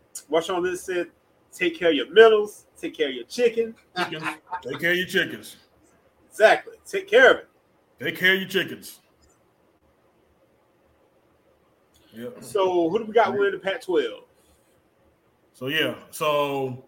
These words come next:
Speaker 2: again, like, like I told y'all, man, um, of course, you know, we have, like we said, Bo Nix coming back, and I told you, man, I, I like,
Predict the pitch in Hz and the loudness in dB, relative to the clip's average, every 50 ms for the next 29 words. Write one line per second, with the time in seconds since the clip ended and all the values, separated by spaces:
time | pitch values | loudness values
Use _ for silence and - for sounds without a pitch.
0 | _ _ 151 156 160 185 190 151 127 117 123 - 135 156 175 180 180 180 185 196 | _ _ -8 0 2 4 4 4 2 -4 -6 -6 -4 -4 -4 -2 -4 -2 -2 -2
1 | 196 185 170 156 147 139 135 143 151 151 151 139 147 160 175 170 165 156 139 - | -2 0 0 0 -2 -2 -4 -4 -6 -6 -4 -4 -2 -2 -2 -2 -4 -8 -10 -14
2 | - _ _ _ _ _ - - - - - _ _ _ _ _ _ _ _ _ | -20 _ _ _ _ _ -10 -10 -10 -16 -20 _ _ _ _ _ _ _ _ _
3 | _ _ _ _ - 143 131 - 208 220 220 202 - 185 185 175 175 170 170 165 | _ _ _ _ -18 -16 -2 0 0 0 0 -2 -4 -6 -2 0 0 0 0 -2
4 | 180 180 180 170 165 165 160 151 - - - - 143 165 170 160 160 - 135 135 | -2 0 0 0 2 2 0 -2 -2 -6 -12 -14 -14 -14 -12 -12 -6 -6 -6 -6
5 | 135 131 147 170 190 190 196 196 185 - - - 170 151 143 131 131 135 139 139 | -6 -4 -4 -2 -2 0 0 -2 -2 -4 -8 -10 -8 -8 -8 -8 -6 -6 -6 -6
6 | 139 139 - 127 127 131 131 127 127 123 123 117 - _ _ _ _ _ _ _ | -8 -12 -12 -12 -10 -8 -8 -8 -8 -8 -10 -12 -16 _ _ _ _ _ _ _
7 | _ _ _ _ _ _ _ - 151 - 208 220 214 185 170 160 143 139 139 160 | _ _ _ _ _ _ _ -14 -6 -2 0 0 0 0 -2 -4 -4 -2 -2 -2
8 | 196 202 - - - - _ _ _ _ _ _ _ _ _ _ _ _ _ _ | -2 -2 -4 -6 -14 -20 _ _ _ _ _ _ _ _ _ _ _ _ _ _
9 | _ _ _ _ _ _ - - _ _ _ _ _ _ _ _ _ _ 143 190 | _ _ _ _ _ _ -20 -20 _ _ _ _ _ _ _ _ _ _ 0 2
10 | 247 262 254 233 | 2 4 2 2